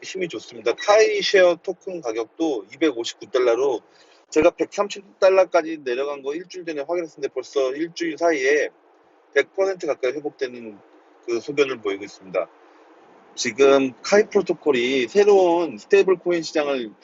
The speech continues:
선동할 것 같고, 클레이튼을 기반의 그 스테이블 코인이긴 하지만은, 오히려 그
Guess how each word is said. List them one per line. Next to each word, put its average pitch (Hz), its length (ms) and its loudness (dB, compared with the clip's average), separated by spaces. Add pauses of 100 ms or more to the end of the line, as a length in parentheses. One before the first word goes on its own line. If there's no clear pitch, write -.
(360)
선동할 180 500 0
것 139 80 2
같고, 110 420 -2 (640)
클레이튼을 196 1200 -4 (380)
기반의 151 720 2
그 135 80 -6
스테이블 170 320 2
코인이긴 160 480 -6
하지만은, 131 640 -4 (100)
오히려 185 480 4 (300)
그 110 800 -6